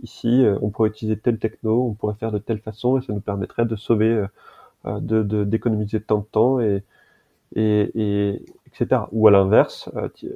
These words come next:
Non, je pense que cette solution, euh, euh, en fait, on, on a l'impression que c'est un quick win, mais pas du tout. Euh, ça risque de prendre X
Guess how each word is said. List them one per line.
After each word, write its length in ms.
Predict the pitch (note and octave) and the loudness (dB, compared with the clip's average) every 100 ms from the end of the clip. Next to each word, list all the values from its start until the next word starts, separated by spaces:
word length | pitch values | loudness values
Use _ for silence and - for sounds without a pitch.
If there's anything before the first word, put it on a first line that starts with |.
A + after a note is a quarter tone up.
| - | -2
Non, 220 | A2+ C#3+ | 2 2
je 100 | C#3 | 2
pense 200 | A#2 - | -6 -6
que 80 | A2 | -8
cette 180 | G#2+ - | -8 -8
solution, 720 | - - A2 G2+ - C3 A#2+ | -18 -6 -6 -4 0 0 0
euh, 100 | F#2+ - _ _ _ _ | -2 -6 _ _ _ _
euh, 60 | - | -8
en 140 | E2+ | -4
fait, 260 | - B2+ A2 | 2 4 4
on, 140 | G2+ | -2
on 100 | A#2+ | 2
a 80 | A2 | 4
l'impression 440 | A2 - A2 B2+ A#2 | 4 2 -4 -4 -4
que 120 | G#2+ | -6
c'est 140 | - | -6
un 80 | F#2+ | -8
quick 320 | - G#2 - | -6 -10 -2
win, 140 | A#2+ B2+ | -2 -2
mais 80 | - | 0
pas 160 | A2 | 0
du 120 | G#2 | -2
tout. 280 | - - D3+ - _ _ _ | -4 -8 -8 -8 _ _ _
Euh, 160 | A2 G2 - G#2+ | -4 -2 -4 -6
ça 160 | - G#2+ | -4 0
risque 260 | A#2+ - | 0 0
de 60 | A#2 | -4
prendre 240 | - G#2+ - | 0 -2 -2
X 240 | B2+ - | -6 -2